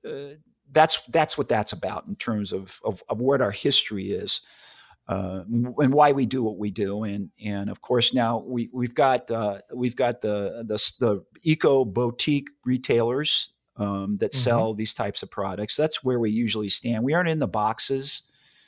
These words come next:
Speaker 1: Uh, we were in a test back in the early nineties with Home Depot, as a matter, mad-, matter of fact.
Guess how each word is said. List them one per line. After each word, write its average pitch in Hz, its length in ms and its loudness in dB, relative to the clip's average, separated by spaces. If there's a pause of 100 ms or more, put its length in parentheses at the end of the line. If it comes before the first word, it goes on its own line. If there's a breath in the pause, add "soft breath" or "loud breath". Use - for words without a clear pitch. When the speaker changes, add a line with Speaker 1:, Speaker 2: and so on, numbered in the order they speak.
(260 soft breath)
Speaker 1:
Uh, 92 240 -4
we 139 120 4
were 196 460 2
in 117 140 2
a 110 60 0
test - 440 0 (180)
back 117 200 0
in 113 80 -2
the 113 80 -2
early 110 220 0
nineties 110 380 -2
with 98 120 -8
Home 110 160 -2
Depot, 117 420 -4
as 104 120 -4
a 101 40 -4
matter, 98 280 -6 (120)
mad-, 98 300 -4 (120)
matter 95 220 -6
of 85 80 -10
fact. - 320 -16